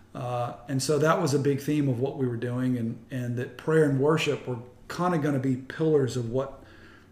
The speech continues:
this movement was gonna be based on. But I, I didn't know if it was a,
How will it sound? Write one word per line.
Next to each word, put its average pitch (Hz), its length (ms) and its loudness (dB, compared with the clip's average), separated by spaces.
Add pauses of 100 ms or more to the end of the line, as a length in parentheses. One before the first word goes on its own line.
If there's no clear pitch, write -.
(260)
this 127 240 0
movement 139 640 6
was 131 160 -4
gonna 131 200 0
be 123 120 -2
based 135 380 -2
on. 131 200 -4
But 120 140 -4
I, 156 180 -2 (400)
I 147 80 -2
didn't 147 260 2
know 135 160 2
if 131 120 -4
it 180 100 -6
was 123 180 -2
a, 113 160 -4